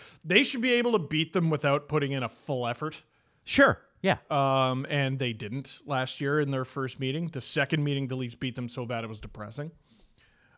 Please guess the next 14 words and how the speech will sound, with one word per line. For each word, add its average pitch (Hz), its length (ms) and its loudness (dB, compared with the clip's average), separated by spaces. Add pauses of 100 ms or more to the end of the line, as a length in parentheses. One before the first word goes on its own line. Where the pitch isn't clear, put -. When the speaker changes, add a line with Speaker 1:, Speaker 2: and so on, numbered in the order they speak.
(160)
Speaker 1:
Uh, 160 340 4
Speaker 2:
Kinda 117 200 6
sums 113 300 0
up 107 100 -4
this 87 140 -10
Ducks 92 280 -6
season 85 320 -12
last 80 300 -14
year, 87 140 -12
honestly. 87 340 -12 (500)
Speaker 1:
Sheldon 220 440 0
Keefe 139 500 -10 (960)
should 143 260 -6
see 190 600 -2